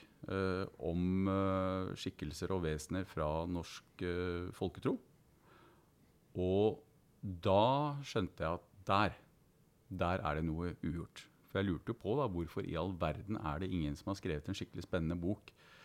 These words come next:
med nettopp skikkelser fra folketroa vår, eh, for barn og unge?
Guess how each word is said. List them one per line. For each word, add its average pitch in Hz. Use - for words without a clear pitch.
med 90
nettopp 98
skikkelser 82
fra 90
folketroa 85
vår, 104
eh, 98
for 98
barn 95
og 131
unge? 170